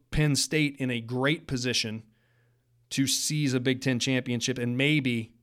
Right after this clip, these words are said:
crest the college football playoff for the first time. Definitely have an eye on them. Oregon, Dan Lanning in year two. I think Oregon out there in the Pac-twelve is still very legit. I think there is still a lot in the cabinet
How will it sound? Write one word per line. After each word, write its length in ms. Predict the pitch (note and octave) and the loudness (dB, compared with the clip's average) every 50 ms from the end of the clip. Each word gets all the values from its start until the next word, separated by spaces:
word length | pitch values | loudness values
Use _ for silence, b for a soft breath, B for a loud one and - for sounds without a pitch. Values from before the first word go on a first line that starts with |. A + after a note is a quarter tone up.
| _ _ | _ _
crest 360 | - - D#3 C#3 B2 - - | 2 4 4 4 4 2 -4
the 80 | C3 | -4
college 320 | - - C3+ B2 A#2 A2+ - | 0 2 2 2 2 0 -2
football 280 | - C3+ - B2 A#2+ | -6 -2 0 0 -2
playoff 320 | A#2 - C3 B2+ B2 A#2+ - | 2 2 2 4 4 2 0
for 100 | - B2 | -2 -8
the 60 | A2+ | -8
first 300 | - - A#2+ A2+ - - | -4 -4 -4 -4 -2 -2
time. 260 | B2 A#2+ A#2 A2+ G#2+ b b b b b b b | -2 0 0 -2 -4 b b b b b b b
Definitely 280 | - B2+ B2 C#3+ C3+ B2 | 0 0 2 2 2 4
have 140 | B2+ B2+ | 4 2
an 80 | B2 B2 | 2 2
eye 200 | A#2 A#2 A#2+ A#2 | 2 2 4 2
on 180 | A2+ A2 A2 A2+ | 2 2 2 2
them. 300 | A#2+ B2 A2 F#2+ F#2+ - | 2 2 2 0 -4 0
Oregon, 520 | - D3+ F#3 G#3 G3+ F3 C3 B2+ G#2 F2+ F2 _ _ _ _ _ _ - B2 | 8 10 10 12 10 10 6 4 0 -2 -8 _ _ _ _ _ _ -10 0
Dan 280 | A#2 C3+ D3 D#3+ D#3+ | 2 4 4 6 4
Lanning 420 | D#3+ E3 F3 E3+ D#3 A#2 A2 A2+ - _ _ _ | 4 4 4 2 2 0 -2 -6 -12 _ _ _
in 160 | - C#3 B2+ B2 | -6 -4 -2 0
year 240 | B2+ C#3 D3+ D#3 | 0 2 2 2
two. 380 | D#3 D#3 - E3+ D3+ B2+ A#2 A2+ - - | 0 2 2 4 4 4 2 0 -4 0
I 100 | B2 C#3 | 2 2
think 200 | C3+ - D#3+ D3+ | 2 2 0 0
Oregon 420 | D#3 D#3+ E3+ E3+ E3+ D#3 E3 E3 D#3+ | 2 4 4 4 4 2 2 2 2
out 240 | D#3+ D3 D#3 D#3+ D#3+ | 2 2 2 2 2
there 140 | E3 E3 | 2 2
in 60 | D#3+ D3+ | 2 2
the 60 | C#3 | 2
Pac-twelve 600 | - D3 D3 C#3 - - D3+ D3+ D3+ D3+ C#3 C3+ | 2 2 2 2 0 0 2 4 4 4 4 2
is 100 | B2+ - | 2 4
still 420 | - - - D3+ D3+ D3+ D3 C#3+ | 2 2 2 2 4 4 4 4
very 320 | B2 C3 C3 C#3 C#3+ D3 C#3 | 4 2 2 4 4 2 2
legit. 520 | C3 C3 B2+ A#2+ C3 D3 F#3 A3 - - _ _ _ | 2 2 2 2 2 2 2 0 -2 -8 _ _ _
I 120 | C3+ A#2+ A#2+ | -6 -6 -2
think 240 | - C3+ B2+ C3 | -2 -2 -4 0
there 180 | - C3 C3 B2+ | 0 0 0 2
is 80 | B2 - | 2 0
still 340 | - - D3+ D3 C#3+ C#3+ A#2 | 0 0 2 0 0 2 0
a 100 | B2+ B2+ | 0 0
lot 580 | A#2+ A#2+ A#2+ A#2+ B2 B2+ C3+ C#3+ D3 - - _ _ _ _ _ | 0 0 0 2 4 4 4 4 2 -2 -6 _ _ _ _ _
in 200 | D3 C#3+ C#3 B2+ | -2 0 0 0
the 80 | B2 | -2
cabinet 580 | - - C#3 C#3 C#3 C#3+ C#3+ D#3 E3+ F3 F3 | -2 0 2 4 4 4 2 2 -2 -2 -2